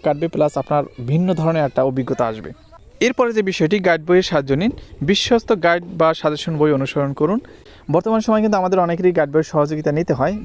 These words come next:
যদি আপনি গাইড বইয়ের সহযোগিতা নিতে চান, অবশ্যই এটা নিতে পারেন। এটা আপনার জন্য একটা ভালো প্লাস পয়েন্ট হতে পারে। এরপরে হচ্ছে সময় ব্যবস্থাপনা। আপনি প্রতিদিন নির্দিষ্ট সময় ধরে পড়াশোনা করুন এবং কঠিন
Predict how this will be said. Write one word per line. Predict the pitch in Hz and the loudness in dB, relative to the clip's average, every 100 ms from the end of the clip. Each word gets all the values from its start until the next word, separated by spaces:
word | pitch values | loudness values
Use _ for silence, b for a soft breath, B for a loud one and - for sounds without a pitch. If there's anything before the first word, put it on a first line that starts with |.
| 143 | 0
যদি | 160 175 | 2 2
আপনি | 175 147 | 0 0
গাইড | 143 143 | 0 0
বইয়ের | 160 | -4
সহযোগিতা | - 143 151 147 143 | 0 0 0 -2 -2
নিতে | 139 139 | -4 -4
চান, | 208 | -2
অবশ্যই | 160 - 135 - | -2 0 -2 -2
এটা | 143 135 | -4 -2
নিতে | 147 160 | 0 0
পারেন। | 175 190 | 0 0
এটা | 147 131 | -2 -2
আপনার | - 131 | -4 -6
জন্য | 131 123 | -4 -2
একটা | 123 120 | -4 -2
ভালো | 131 127 123 | 0 0 0
প্লাস | 143 139 - | -2 -2 -2
পয়েন্ট | 131 120 | -6 -4
হতে | 143 127 | -6 -4
পারে। | 123 196 - - b b b 180 | -4 -6 -10 -20 b b b 0
এরপরে | 208 226 220 | 2 2 2
হচ্ছে | 220 220 | 0 -2
সময় | 190 180 175 | 0 2 2
ব্যবস্থাপনা। | 160 160 170 165 175 175 | 2 0 -4 -2 -2 0
আপনি | 175 175 | 0 0
প্রতিদিন | 196 208 202 185 | 0 2 0 2
নির্দিষ্ট | 165 170 - 160 | 0 -2 -2 -4
সময় | - 151 170 180 | -2 0 0 0
ধরে | 151 147 | -2 0
পড়াশোনা | 135 - 135 127 | -2 -2 -4 0
করুন | 170 196 | 0 0
এবং | 151 156 175 - | 0 0 -2 -2
কঠিন | 170 170 | 0 4